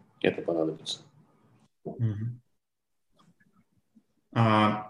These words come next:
Speaker 2: коллеги, а в целом как изменились бизнес-процессы после начала С В О? Может быть, немного подробнее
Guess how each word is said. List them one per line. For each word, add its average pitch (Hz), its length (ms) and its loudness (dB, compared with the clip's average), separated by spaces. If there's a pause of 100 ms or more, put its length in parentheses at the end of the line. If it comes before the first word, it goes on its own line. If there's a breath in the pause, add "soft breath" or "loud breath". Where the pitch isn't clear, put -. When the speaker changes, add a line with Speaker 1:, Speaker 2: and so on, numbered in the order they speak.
Speaker 2:
коллеги, 139 300 4
а 113 400 2
в - 80 -10
целом 120 500 6
как 143 200 0
изменились 120 560 4
бизнес-процессы 104 880 -2
после 101 300 -2
начала 98 440 -2
С - 180 -6
В 110 40 -4
О? 92 320 0
Может 98 240 -6
быть, 98 160 -6
немного 104 360 -2
подробнее 104 640 0